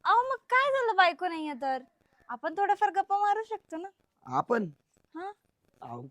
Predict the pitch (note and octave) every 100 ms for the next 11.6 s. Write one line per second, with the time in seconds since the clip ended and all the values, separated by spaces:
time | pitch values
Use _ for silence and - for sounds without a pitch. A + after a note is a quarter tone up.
0 | _ F3+ - A3+ G#3+ G#3+ G3+ G3 E3 D3
1 | - G3 F3 G3+ G#3 E3 D3 D#3+ D3+ -
2 | _ _ _ B2 C#3+ F#3+ G3+ A#3 A#3 A3+
3 | G3 D#3 D3 B2+ - _ _ - D4+ D#4+
4 | G#4 A#4 A4+ G#4+ G4 F4+ D#4 D4 C4+ C4
5 | B3 C4+ E4+ G4 F#4+ A4 C5 B4+ B4+ G4
6 | F#4 F4+ F4 F4 F4+ _ - - C3+ D#3+
7 | F#3 F#3 - _ _ _ _ - G#2 D3
8 | D#3+ D#3 E3 F3 F#3+ F#3+ F3+ F#3+ G3 F3+
9 | F#3+ G3+ G#3+ G3 D3+ C3 - D3+ E3 G#3
10 | G#3 G3 F3 C3+ C#3+ E3 - A#3 A3+ A3+
11 | A#3+ _ _ C#4+ - -